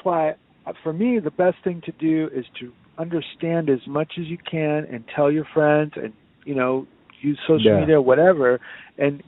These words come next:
Speaker 1: and, and just, like, try and help, try and understand everything and, and try and spread that understanding to the people you know, because that's the only thing that, to me, that's,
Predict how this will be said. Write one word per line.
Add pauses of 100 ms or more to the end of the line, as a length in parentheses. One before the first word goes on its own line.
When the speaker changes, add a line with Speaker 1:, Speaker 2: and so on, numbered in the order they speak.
Speaker 1:
and, (120)
and
just,
like, (600)
try
and
help, (720)
try
and
understand
everything
and, (180)
and (160)
try
and
spread
that
understanding
to
the
people
you
know, (680)
because (280)
that's
the
only
thing
that, (280)
to
me,
that's,